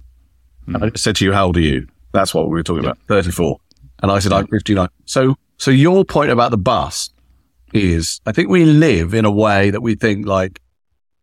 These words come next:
Speaker 2: deferring this makes it how you live with it, right? The notion of defer-, deferral.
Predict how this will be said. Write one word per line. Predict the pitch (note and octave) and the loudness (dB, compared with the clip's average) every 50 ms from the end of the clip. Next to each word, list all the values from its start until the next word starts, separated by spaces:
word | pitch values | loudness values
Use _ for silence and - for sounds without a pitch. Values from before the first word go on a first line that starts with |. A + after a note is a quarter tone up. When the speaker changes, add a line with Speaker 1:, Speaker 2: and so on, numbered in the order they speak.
| _ _ - | _ _ -4
Speaker 2:
deferring | A2 - - - - D3 D#3 D#3 D3+ C#3+ C3+ A2+ G#2+ F#2+ F#2 F2 | -4 -4 -4 -2 0 2 4 4 4 4 4 2 2 2 0 0
this | E2 D#2+ D#2+ - - - | -2 -4 -6 -6 -6 -6
makes | F#2+ F2+ E2 - - - - | -6 -6 -6 -8 -8 -8 -6
it | E2 D#2 - - _ _ _ _ _ _ _ _ _ - | -6 -6 -6 -10 _ _ _ _ _ _ _ _ _ -8
how | G#2+ F#2 | -2 0
you | F#2 G#2 C3 | 2 4 4
live | E3 G3 F3 - | 4 2 0 -2
with | D2 A#1 | -6 -6
it, | G1+ - - _ _ _ _ - | -8 -10 -14 _ _ _ _ -4
right? | D#2 E2+ C#3 D#3+ - _ _ _ _ _ _ _ _ _ - F#2+ F2+ - _ _ - | -2 -2 0 -2 -2 _ _ _ _ _ _ _ _ _ -14 -14 -14 -14 _ _ -6
The | G2 G2+ | -2 2
notion | G#2 G#2 A#2+ A#2 C#3+ B2+ - A#2+ A#2+ | 4 4 4 4 2 2 2 2 0
of | A2+ - | 0 0
defer-, | - G#2+ F2 A2+ A2+ G#2+ G2+ | -2 -4 -2 0 0 0 0
deferral. | - - G#2+ - - B2 A#2+ A2+ G2 D#2+ A#1 B1+ D2 - | 0 -2 -4 -2 0 0 2 2 2 0 -2 -6 -10 -10